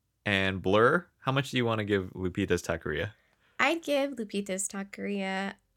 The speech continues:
Speaker 2: um, four hundred bells.
Speaker 1: All right. Uh, I'll give it the,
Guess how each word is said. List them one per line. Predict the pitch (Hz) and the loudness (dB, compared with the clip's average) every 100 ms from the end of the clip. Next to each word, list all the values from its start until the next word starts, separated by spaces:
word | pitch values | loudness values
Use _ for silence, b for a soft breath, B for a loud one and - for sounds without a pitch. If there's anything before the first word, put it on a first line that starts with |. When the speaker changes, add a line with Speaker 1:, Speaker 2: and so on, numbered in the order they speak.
| _ _ _ _ _ | _ _ _ _ _
Speaker 2:
um, | 208 202 196 202 202 202 _ _ _ _ - | -4 -2 -2 -2 -4 -6 _ _ _ _ -6
four | 320 | -4
hundred | 330 202 190 - | -4 -6 -8 -10
bells. | - - - - _ - | -10 -12 -14 -18 _ 2
Speaker 1:
All | 98 | 6
right. | 90 82 - - - - | 6 4 0 -14 -20 0
Uh, | 92 87 85 - | 4 4 4 4
I'll | 95 | 4
give | 104 101 92 | 4 4 6
it | 87 - - | 4 2 -10
the, | - 78 78 78 | 0 2 4 2